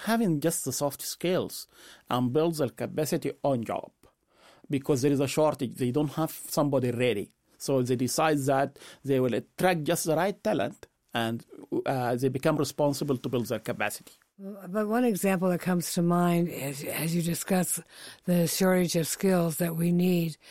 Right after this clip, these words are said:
Speaker 2: and cyber, and, and specifically, <clears throat> that, uh, there's one government agency that has,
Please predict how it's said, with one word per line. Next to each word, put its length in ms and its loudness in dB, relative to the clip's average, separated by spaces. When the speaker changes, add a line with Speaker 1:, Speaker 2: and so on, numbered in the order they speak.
Speaker 2:
and 220 2
cyber, 680 0
and, 220 -4
and 380 -2
specifically, 640 -2
<clears throat> 80 -8
that, 320 4
uh, 220 2
there's 300 0
one 360 4
government 440 2
agency 680 0
that 340 -4
has, 500 -2